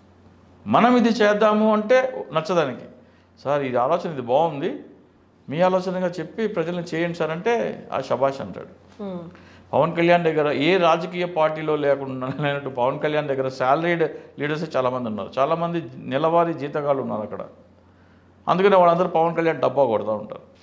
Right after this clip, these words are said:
Speaker 1: పవన్ కళ్యాణ్కి డబ్బా కొట్టించుకోవడం చాలా ఇష్టం.
Speaker 2: Hmm.
Speaker 1: ఆ ఊహల్లో భ్రమల్లో బతకడం చాలా ఇష్టం. నువ్వు దేవుడు అంటే ఎవరైనా సరే పవన్ కళ్యాణ్ కాళ్ళకు దండం పెడితే దాన్ని ఆస్వాదిస్తాడు, ఉప్పొంగిపోతాడు అతను.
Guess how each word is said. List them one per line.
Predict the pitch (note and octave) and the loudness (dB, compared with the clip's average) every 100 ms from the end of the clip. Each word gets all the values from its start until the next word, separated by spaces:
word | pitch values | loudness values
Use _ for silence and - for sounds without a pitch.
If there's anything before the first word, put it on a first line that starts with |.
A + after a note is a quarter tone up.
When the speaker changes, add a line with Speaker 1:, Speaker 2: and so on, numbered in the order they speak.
| - | -6
Speaker 1:
పవన్ | A2 E3+ | -4 -2
కళ్యాణ్కి | F#3+ G#3 F#3 | -2 0 0
డబ్బా | C#3 D#3 | 0 2
కొట్టించుకోవడం | F3 F3+ F#3 F3+ F3 F#3 D3 | 0 -2 -6 -6 -6 -6 -2
చాలా | C#3 | -2
ఇష్టం. | C#3+ - C#3 G2+ - _ _ _ - | -2 -6 -14 -16 -20 _ _ _ -18
Speaker 2:
Hmm. | F#3+ F#3 F3 - - - - | -16 -14 -16 -20 -20 -10 -2
Speaker 1:
ఆ | C3+ | 2
ఊహల్లో | A2 D3+ F3 G3+ G3 F#3 | 4 4 6 6 6 6
భ్రమల్లో | B2+ D3+ F#3 F#3 | 4 2 4 2
బతకడం | D#3+ D#3 F3 F3 E3 | 2 -2 -4 -4 -2
చాలా | C#3 | -2
ఇష్టం. | C3+ - A2+ A2+ - _ | -4 -6 -12 -12 -20 _
నువ్వు | C3+ D#3+ | -4 -4
దేవుడు | C3+ C3+ F3+ G#3 | 0 4 6 6
అంటే | G#3 G3+ A3 A3 - - - _ | 6 4 2 0 -10 -20 -20 _
ఎవరైనా | A#2 F3 G3+ G#3 | 2 4 4 2
సరే | G#3 | 0
పవన్ | G#3 F3 F#3+ G3 | 0 2 0 0
కళ్యాణ్ | G3+ G3+ G3 | -2 -2 0
కాళ్ళకు | F3 G3 | 2 2
దండం | F#3 F#3 F#3+ | 2 -2 -2
పెడితే | G3 G3 A3+ A3+ G3+ | -4 -2 0 0 0
దాన్ని | E3+ F3 D3 | 0 -2 0
ఆస్వాదిస్తాడు, | B2+ D3+ A3 A3+ A3 F3+ | -2 0 0 2 0 -2
ఉప్పొంగిపోతాడు | B2+ - A#3+ B3 A#3 G3 A#2+ | -2 -2 -2 0 0 -2 -4
అతను. | G2+ | -10